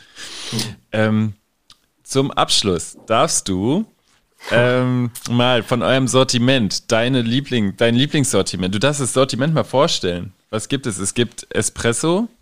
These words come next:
Speaker 2: gemahlen und nicht gemahlen. Es gibt, äh, Filterkaffee, gemahlen, nicht gemahlen. Ähm, was ist denn dein Lieblingsgetränk,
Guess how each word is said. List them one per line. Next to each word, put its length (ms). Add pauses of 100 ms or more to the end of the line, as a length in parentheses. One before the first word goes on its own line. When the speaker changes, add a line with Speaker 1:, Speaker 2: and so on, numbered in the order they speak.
(160)
Speaker 2:
gemahlen 420
und 80
nicht 200
gemahlen. 540 (200)
Es 200
gibt, 320
äh, 220
Filterkaffee, 680
gemahlen, 480
nicht 280
gemahlen. 520 (520)
Ähm, 300
was 120
ist 220
denn 160
dein 160
Lieblingsgetränk, 1120